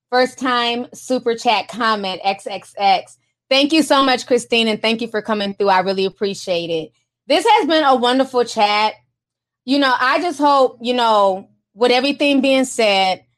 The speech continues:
I just hope that everybody's able to take something away from this conversation,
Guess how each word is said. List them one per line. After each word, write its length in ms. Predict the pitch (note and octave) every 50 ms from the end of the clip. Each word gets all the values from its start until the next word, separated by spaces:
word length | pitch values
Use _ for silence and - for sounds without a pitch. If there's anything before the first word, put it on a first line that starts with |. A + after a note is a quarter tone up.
| _ _ _ _ _
I 160 | - A3 B3 B3
just 200 | A#3+ B3+ A#3+ -
hope 220 | C4 A#3+ A3 -
that 160 | - A#3 G#3+ G#3
everybody's 460 | G#3+ A3 A3+ A3+ G#3+ A3 G#3+ G#3 G3+
able 140 | G#3 G#3 F#3+
to 100 | G3+ G3
take 240 | - A3+ G#3 F3+
something 320 | - - A3 G3+ G3+ - G3+
away 200 | G3 F#3+ F#3 F3+
from 140 | - F#3 F3+
this 120 | F3+ -
conversation, 960 | - - F3 E3+ E3+ E3+ - - F3+ F3+ E3+ - - - C3+ D3+ D#3 F3+ F3